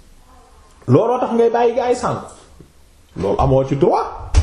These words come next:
Loolu danga ko war a leeral. Obligé. Danga obligé. Danga obligé nga leeral ko. Waaw.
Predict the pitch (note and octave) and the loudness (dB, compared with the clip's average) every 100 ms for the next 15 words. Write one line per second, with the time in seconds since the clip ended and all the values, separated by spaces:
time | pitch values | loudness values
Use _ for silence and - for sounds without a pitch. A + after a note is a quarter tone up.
0 | - - - - - - - - - - | 0 -6 -12 -20 -20 -20 -16 -16 -14 -6
1 | G#2 F3 E4 D4+ C4 C4 B3+ A#3 G#3+ G#3 | 2 4 4 0 -2 -4 -2 0 2 2
2 | G3 F#3 G3 F#3 D3+ F3+ - - - G#3+ | 2 2 2 0 -2 -6 -12 -2 0 0
3 | C#3+ D3+ D3 C3 C3+ A#2+ - - - - | 0 0 0 2 2 0 -6 -18 -20 -20
4 | _ _ _ - - - - D#3 F3+ F3+ | _ _ _ -20 -20 -18 0 0 2 0
5 | F#3 G3+ D#3+ E3+ D#3 C3 F3 - - - | 2 0 -4 -4 0 2 2 -2 -12 -20
6 | - _ - - - F#2 C#3+ F3 F3+ E3+ | -20 _ -20 -20 -8 -2 0 2 0 0
7 | D#3+ D#3+ C#3 D#3 C#3+ C#3 B2+ F2+ - - | 0 0 0 2 2 2 0 -2 -8 -14
8 | - _ - - _ - _ _ _ _ | -20 _ -20 -20 _ -20 _ _ _ _
9 | - - A#2 - - | -20 -4 0 0 -2